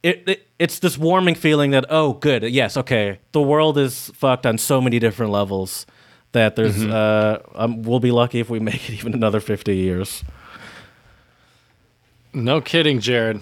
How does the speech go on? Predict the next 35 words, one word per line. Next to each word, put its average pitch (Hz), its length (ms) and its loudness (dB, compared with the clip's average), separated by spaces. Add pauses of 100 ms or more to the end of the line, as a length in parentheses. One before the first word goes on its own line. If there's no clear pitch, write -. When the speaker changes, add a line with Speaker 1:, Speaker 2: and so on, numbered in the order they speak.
Speaker 2:
No 165 160 2
kidding. 151 420 0 (720)
But 175 160 0
I 208 120 2
think, 240 340 -2
uh, 196 240 4
I 185 100 2
think 220 220 -2
we 220 100 2
need 202 160 2
a 190 60 0
little 175 280 0
positivity, 156 880 -2
Jared. 110 480 0
Speaker 1:
<laughs> - 60 -4 (2250)
Uh, 123 400 4
oh 127 100 2
yeah. 120 300 2
Do 104 100 -6
you 120 60 -2
want 127 100 0
me 139 60 0
to 135 80 -2
play 131 260 0
this? 120 300 -2
Uh, 110 260 0
so 143 140 -4
Speaker 2:
Yeah, 165 160 4
Speaker 1:
Chad, 147 180 6
Speaker 2:
let's, 139 240 0
let's 175 240 0
give 202 160 0
it 175 60 0
a 160 80 0
try. 135 400 0